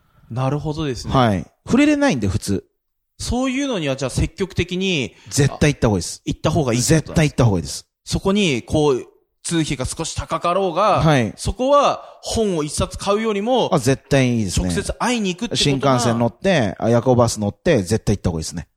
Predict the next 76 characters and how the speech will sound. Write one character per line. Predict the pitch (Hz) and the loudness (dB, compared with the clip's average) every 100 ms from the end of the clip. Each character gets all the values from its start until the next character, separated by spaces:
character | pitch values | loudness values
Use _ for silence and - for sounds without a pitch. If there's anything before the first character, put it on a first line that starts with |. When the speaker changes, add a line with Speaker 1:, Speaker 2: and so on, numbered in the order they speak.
| _ _ | _ _
Speaker 1:
夜 | 113 113 | -10 -10
行 | - 175 | -6 -2
バ | 185 | -2
ス | - | -2
ま | 113 | -4
で | 104 | -4
乗 | 101 | -6
っ | |
て | - | -8
い | - | -8
く | |
ん | 82 | -10
で | |
す | - | -4
ね。 | 151 | 2
Speaker 2:
あ | 156 151 | 6 6
ー、 | |
も | 139 | 4
う | |
全 | 123 123 123 | 0 0 0
然、 | |
そ | 117 104 127 | 0 0 0
れ、 | 123 131 | 2 2
そ | - 170 | 4 4
れ | |
で | 156 | 4
い | |
い | 143 | 2
と | |
思 | 92 | -2
い | 87 | -2
ま | |
す。 | - | -2
本 | 131 220 226 | -2 -2 -2
当 | _ 202 | _ 0
に、 | 196 - | 0 2
あ、 | 160 - | 0 2
あ、 | - - - | 0 0 2
会 | 302 | 0
っ | - - - | 0 -8 -4
て | 233 | -2
気 | - | 0
づ | 127 131 | -2 0
く | |
ん | 120 | -2
で | |
す | 98 | -2
よ、 | 95 | 0
人 | 104 110 | 0 0
間 | 104 | 0
っ | |
て。 | 95 95 - _ _ _ | -2 -6 -6 _ _ _
Speaker 1:
な | 117 | -12
る | 117 | -10
ほ | 117 120 | -12 -14
ど。 | 117 101 - _ _ 190 | -12 -14 -16 _ _ 2
Speaker 2:
例 | 277 | 4
え | |
ば、 | 202 175 160 127 98 - | 8 8 8 6 2 -2
あ | 113 117 117 113 110 110 107 104 101 | 0 2 2 2 2 2 2 2 0
ー、 | |
ま | 135 | 2
あ、 | 135 | 2
伊 | |
勢 | 123 131 | 2 0
さ | 127 | 0
ん | 123 | 0
と | 117 | 0
か | 110 | 0
も | 95 | 0
そ | 104 | 0
う | |
で | 92 | -2
す | 87 | -2
け | 95 | -2
ど、 | 92 87 | 0 -2